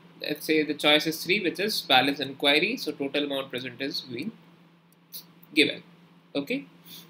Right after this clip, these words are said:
then again it is coming, so it is, it will be coming at, like, in a loop while true is being given, right? So it will be coming in a loop. Now again while true would be coming, enter choice one, and enter the amount,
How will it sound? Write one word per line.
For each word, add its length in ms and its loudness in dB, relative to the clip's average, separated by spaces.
then 180 0
again 500 4
it 100 -10
is 120 0
coming, 380 0
so 260 -2
it 120 -4
is, 340 4
it 120 -6
will 120 -2
be 80 4
coming 340 4
at, 140 0
like, 320 4
in 140 2
a 40 6
loop 300 6
while 360 4
true 200 6
is 140 6
being 220 4
given, 220 -6
right? 280 0
So 60 0
it 140 0
will 100 0
be 80 -4
coming 240 0
in 100 -2
a 60 -2
loop. 220 0
Now 240 -4
again 420 4
while 240 4
true 200 0
would 120 2
be 80 -8
coming, 400 2
enter 240 4
choice 300 0
one, 280 2
and 160 -16
enter 200 0
the 80 -2
amount, 360 0